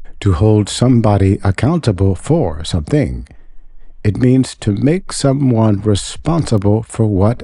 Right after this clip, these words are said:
they do. The examples. I must hold you accountable for the missing money. The C E O was held accountable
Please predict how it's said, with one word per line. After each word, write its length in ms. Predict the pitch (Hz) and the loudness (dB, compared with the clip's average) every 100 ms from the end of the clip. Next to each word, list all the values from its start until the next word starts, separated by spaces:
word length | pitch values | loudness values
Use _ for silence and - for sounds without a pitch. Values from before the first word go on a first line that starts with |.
| - | -10
they 300 | - 113 117 | 0 2 2
do. 420 | 110 78 64 - _ _ _ _ _ _ - - - - - | 0 -2 -2 -8 _ _ _ _ _ _ -20 -20 -18 -20 -4
The 100 | 117 | 0
examples. 720 | 131 117 151 135 64 - - - _ _ - - - - - - - | 0 0 -2 -2 -8 -8 -16 -20 _ _ -20 -20 -18 -18 -18 -16 -4
I 180 | 95 90 | 0 2
must 600 | 87 90 107 90 - - | 2 4 2 0 -8 -14
hold 460 | - - 104 90 85 | -14 0 2 2 -2
you 540 | 82 110 104 82 - - | 0 4 4 0 -6 -10
accountable 680 | 78 - 87 76 71 71 | -4 -2 -2 -2 -6 -6
for 160 | 71 80 | -6 -6
the 100 | 73 | -2
missing 520 | 80 90 - 76 71 - | 0 0 -2 -4 -4 -4
money. 420 | 76 67 58 - _ _ _ _ _ _ _ - - - - - - | -4 -4 -6 -12 _ _ _ _ _ _ _ -20 -18 -18 -18 -16 -4
The 140 | 104 107 | 0 0
C 580 | - 147 156 175 143 | 2 2 2 4 2
E 60 | 139 - | 2 2
O 300 | 113 110 113 98 | 2 4 2 2
was 180 | 101 - | -2 0
held 400 | 107 104 107 - | 0 2 2 0
accountable 960 | 110 - - - 151 160 - 98 104 | -2 -4 -8 -2 0 0 -2 0 0